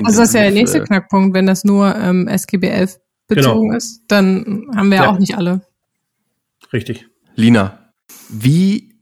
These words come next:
Speaker 2: sieht denn deine persönliche Work-Life-Balance aus? Und wie gehst du mit den Herausforderungen um,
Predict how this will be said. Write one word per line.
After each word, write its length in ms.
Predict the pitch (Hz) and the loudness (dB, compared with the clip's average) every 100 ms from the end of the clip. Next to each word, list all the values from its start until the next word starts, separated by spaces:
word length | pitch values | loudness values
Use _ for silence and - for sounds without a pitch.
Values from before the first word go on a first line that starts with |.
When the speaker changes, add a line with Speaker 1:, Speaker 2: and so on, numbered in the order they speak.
| - | -14
Speaker 2:
sieht 360 | 107 143 165 | -6 -4 -2
denn 320 | 160 156 156 - - | 0 0 -2 -6 -4
deine 500 | 95 110 135 135 131 | -2 0 2 0 -2
persönliche 960 | - 101 107 117 117 107 - 107 110 - _ - | -4 -6 -2 0 0 -2 -2 -4 -4 -10 _ -14
Work-Life-Balance 1700 | 101 98 98 - - - 92 82 90 - _ - - - - - - | -2 0 2 -2 -10 -8 -4 -4 -4 -10 _ -10 -6 -6 -8 -12 -12
aus? 340 | - 69 - - | -4 -4 -4 -8
Und 140 | 98 | -4
wie 120 | 107 | -2
gehst 260 | 110 107 - | -2 -2 -2
du 80 | 101 | -2
mit 160 | 98 | -2
den 120 | 104 101 | -4 -2
Herausforderungen 840 | 95 107 139 - 110 104 104 98 | 0 2 0 -2 0 0 0 0
um, 280 | - 104 | 0 0